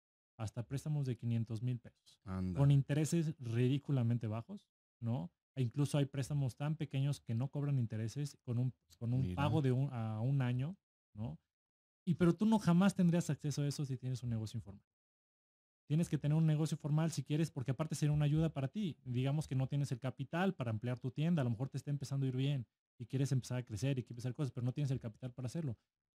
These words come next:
Speaker 1: El, el acceso a un tipo de préstamo te pudiera dar esa posibilidad, ¿no?
Speaker 2: Así es.
Speaker 1: Este, ¿cuál era la diferencia de decir el, pues, ya el que tiene un local ya es, es
Speaker 2: Ya es
Speaker 1: un negocio
Speaker 2: formal.
Speaker 1: formal? No.
Speaker 2: Ok.
Speaker 1: Como tú dices, eh,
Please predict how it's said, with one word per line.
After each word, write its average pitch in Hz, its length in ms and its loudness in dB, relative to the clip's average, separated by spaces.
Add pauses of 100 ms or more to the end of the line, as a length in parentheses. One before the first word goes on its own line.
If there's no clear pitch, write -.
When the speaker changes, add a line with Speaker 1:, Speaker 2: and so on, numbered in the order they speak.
(180)
Speaker 1:
El, 131 180 -2
el 131 320 0
acceso 156 400 2
a 156 60 4
un 156 160 4
tipo 143 240 -4
de 127 80 0
préstamo 143 480 -2
te - 120 -10
pudiera 170 440 -2
dar 123 160 0
esa 107 160 -4
posibilidad, 98 580 -12 (100)
¿no? 131 300 -6 (440)
Speaker 2:
Así 92 360 -8
es. 127 120 2
Speaker 1:
Este, 127 600 -2 (1200)
¿cuál 202 160 6
era 202 140 8
la 190 100 8
diferencia 156 400 4
de 156 40 2
decir 156 200 4
el, 147 180 2 (200)
pues, 127 160 -8
ya 160 160 4
el 175 100 4
que 165 80 2
tiene 175 220 4
un 175 80 8
local 160 440 4
ya 135 240 4
es, - 380 -2 (140)
es 123 120 0
Speaker 2:
Ya 107 100 4
es 110 100 4
Speaker 1:
un 135 60 6
negocio - 360 6
Speaker 2:
formal. 113 360 -2
Speaker 1:
formal? - 20 -20 (380)
No. 110 140 0 (540)
Speaker 2:
Ok. 87 140 -12
Speaker 1:
Como 135 200 4
tú 165 140 4
dices, 185 560 2
eh, 131 460 0